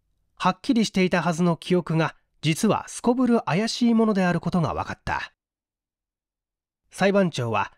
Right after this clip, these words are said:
それからさらに二度繰り返して、庄司弁護士に真犯人の名を告げるよう迫ったが、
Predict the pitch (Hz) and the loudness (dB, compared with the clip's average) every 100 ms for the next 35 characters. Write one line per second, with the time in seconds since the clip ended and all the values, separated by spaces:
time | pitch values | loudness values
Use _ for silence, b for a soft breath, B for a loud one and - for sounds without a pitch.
0 | _ - 220 220 208 202 214 185 147 143 | _ 0 0 2 0 0 0 2 2 0
1 | 139 175 254 247 - 233 - 208 151 - | 0 2 2 0 0 -2 0 0 0 -4
2 | 110 - _ - 214 196 160 156 160 160 | -6 -6 _ 2 2 4 0 0 2 0
3 | - 120 117 113 190 233 226 220 185 175 | -2 -2 -2 -2 0 0 0 0 2 2
4 | 165 156 160 156 - 165 190 180 143 92 | 2 2 0 -2 -2 0 2 2 0 -2
5 | 120 113 - 90 78 | -4 -6 -6 -6 -6